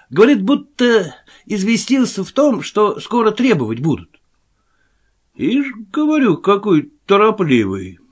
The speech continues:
времени даром не тратит. «Точно так, говорит,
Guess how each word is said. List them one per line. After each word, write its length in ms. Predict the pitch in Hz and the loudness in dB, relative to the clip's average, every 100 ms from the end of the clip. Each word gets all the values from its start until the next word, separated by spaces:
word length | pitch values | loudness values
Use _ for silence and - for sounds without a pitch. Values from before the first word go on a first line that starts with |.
| _ | _
времени 640 | 98 123 107 110 131 170 220 | -6 -4 -4 -4 -4 -4 -4
даром 420 | 202 202 196 214 | -2 -2 -2 -4
не 100 | 240 | -4
тратит. 640 | 196 117 98 104 101 - _ _ _ _ _ _ _ _ _ _ - 190 - | -2 -2 -2 -6 -10 -20 _ _ _ _ _ _ _ _ _ _ -20 -20 -4
«Точно 380 | 269 294 - 269 | -2 -2 -2 0
так, 340 | 302 277 - - | 0 0 -4 -8
говорит, 480 | 117 143 104 - | -2 0 -2 -8